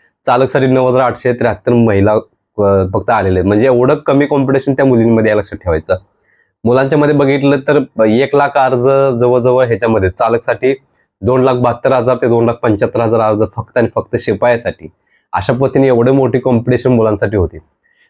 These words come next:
मग आता ज्या ज्या मुलांनी डबल, अ, ट्रिपल फॉर्म भरलाय, म्हणजे मुंबईसाठीच तीन तीन घटकामध्ये, चार चार घटकामध्ये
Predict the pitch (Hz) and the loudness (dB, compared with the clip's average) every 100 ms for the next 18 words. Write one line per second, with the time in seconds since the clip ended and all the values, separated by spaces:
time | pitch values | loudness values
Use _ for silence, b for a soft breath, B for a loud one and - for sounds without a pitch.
0 | - 113 113 147 135 139 127 156 151 147 | -4 -2 0 0 2 0 2 2 2 2
1 | 151 143 131 139 147 131 127 123 131 120 | 2 2 2 0 0 0 0 0 0 0
2 | 135 - 131 131 113 110 107 104 123 131 | 0 0 0 0 2 0 0 0 2 0
3 | - 113 120 120 139 143 - 151 - 127 | -2 0 2 2 0 -2 -2 -2 0 -2
4 | 117 135 135 123 - 123 120 127 - 120 | 0 0 0 0 -2 0 2 0 0 -4
5 | 104 127 120 - 120 120 | 0 0 0 0 0 0